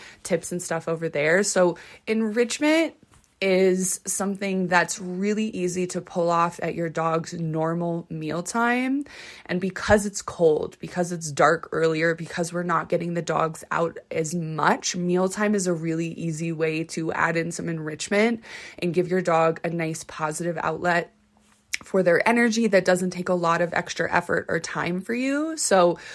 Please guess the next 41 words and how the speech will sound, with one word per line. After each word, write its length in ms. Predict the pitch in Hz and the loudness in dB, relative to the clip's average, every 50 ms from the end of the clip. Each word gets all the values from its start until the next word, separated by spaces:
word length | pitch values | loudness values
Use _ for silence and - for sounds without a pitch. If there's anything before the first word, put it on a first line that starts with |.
| - - - | -14 -8 -4
our 100 | - 175 | -2 2
dogs 300 | 180 196 196 202 196 226 | 4 4 4 4 4 0
are 40 | 214 | 2
getting 240 | 196 196 190 180 | 2 2 2 2
fed 260 | 170 - 175 170 160 - | 2 2 0 0 0 0
anyways. 580 | - 160 156 165 170 170 185 190 196 202 196 - | -2 -2 -2 0 2 4 4 4 4 2 2 2
So 200 | 170 175 165 - | 2 2 2 2
I 120 | - - | 0 -2
always 260 | - 175 180 190 190 | 0 2 2 2 2
like 140 | 214 208 208 | 0 -2 0
to 80 | - 196 | -2 -4
start 240 | - 180 165 175 | -2 -2 -2 0
with 80 | - 185 | 0 -2
something 400 | - 180 180 170 185 175 170 160 | -2 -2 -2 -2 -2 -2 -2 -2
really, 260 | 156 151 156 156 160 | 0 2 2 2 2
really 280 | 151 160 165 160 156 147 143 | 2 2 2 2 2 0 -2
easy, 400 | - 156 156 156 160 180 185 185 | -2 -6 -6 -4 -2 -2 0 0
a 100 | - - | 0 0
shift 320 | 160 - - 170 165 - - | 0 0 0 -2 -2 -2 -4
that 160 | - 147 - | -4 -2 -2
you 100 | 165 165 | -4 -4
can 240 | 160 - 175 170 160 | -2 -2 -4 -2 0
make. 480 | 151 151 147 170 220 285 285 - - - - - - - - - - | 0 0 2 2 0 -2 -4 -8 -18 -20 -20 -18 -16 -16 -16 -16 -10
So 300 | - - - 214 220 202 180 | -4 2 4 4 4 4 2
if 140 | 214 220 220 | 0 0 0
you 160 | 208 214 220 | 2 0 2
don't 380 | 190 190 208 208 220 240 - - | 4 6 6 6 6 4 2 2
already 340 | 190 180 185 190 190 208 202 | 4 4 4 4 2 0 -2
have 640 | 185 - 190 185 175 170 170 170 175 175 170 165 - _ _ _ _ _ _ _ _ _ _ _ _ - - - - | -2 2 4 6 6 6 6 4 2 2 -2 -6 -14 _ _ _ _ _ _ _ _ _ _ _ _ -20 -20 -16 -6
puzzle 340 | - - 220 196 180 180 180 | 0 4 4 6 6 6 2
toys 400 | 175 - - 156 147 - 170 - | 2 2 -2 0 0 0 -2 -2
for 140 | - - 165 | -4 -2 -2
your 140 | 165 165 165 | -2 0 0
dogs, 540 | 165 160 - 82 101 98 - - - - - - - - - - - 160 | 2 2 2 2 2 0 0 -2 -6 -6 -6 -12 -18 -18 -14 -8 -4 4
definitely 560 | - 185 170 - - 202 190 - 240 240 - | 6 6 6 6 4 2 4 6 6 6 8
<laughs> 0 | |
get 260 | - 254 - - - | 10 10 10 10 10
yourself 320 | 240 220 196 - 180 175 | 4 2 4 4 2 2
some 180 | 170 - 175 170 | 0 -2 -6 -4
puzzle 340 | - - 208 196 196 196 185 | 2 2 2 4 2 0 -2
toys. 580 | - - 190 185 185 185 185 180 175 185 - | 2 4 6 6 6 6 6 4 2 0 -2